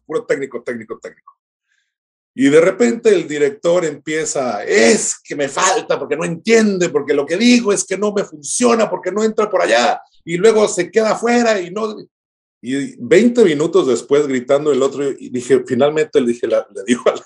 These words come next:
al iluminador, "Lo que quiere es más azul de la izquierda. Échale más azul de la izquierda". "¿Cómo? Sí, tú ponle más azul a las luces de la izquierda y vas a ver".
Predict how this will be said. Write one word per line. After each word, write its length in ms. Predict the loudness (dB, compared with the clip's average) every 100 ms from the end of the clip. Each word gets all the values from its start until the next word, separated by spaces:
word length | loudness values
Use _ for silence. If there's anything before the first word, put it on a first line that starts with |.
| _ -6
al 180 | -2
iluminador, 720 | -2 -2 -2 0 2 2 0 _ _ _ _ -8
"Lo 100 | -6
que 160 | -6
quiere 220 | 2 4
es 80 | 4
más 220 | 2 0
azul 300 | 0 2 2 2
de 80 |
la 80 | 0
izquierda. 580 | -4 -2 -4 -4 -10 -14 _ _ _ _ _ _ _ _ _ _
Échale 340 | -6 0 2 2
más 200 | 0 0
azul 280 | 4 4 4
de 80 |
la 80 | 0
izquierda". 500 | -2 -2 -2 -4 -14 _ _ _ _ _ _
"¿Cómo? 300 | 4 4 2
Sí, 300 | -4 -4 -4 2
tú 160 | 2
ponle 260 | 2 0 0
más 220 | -2 -4
azul 340 | -4 0 2
a 60 | 2
las 120 | 0
luces 300 | -2 -2 -2
de 80 | -2
la 80 | -6
izquierda 320 | -6 -8 -8
y 60 | -6
vas 180 | -8
a 60 |
ver". 100 | -8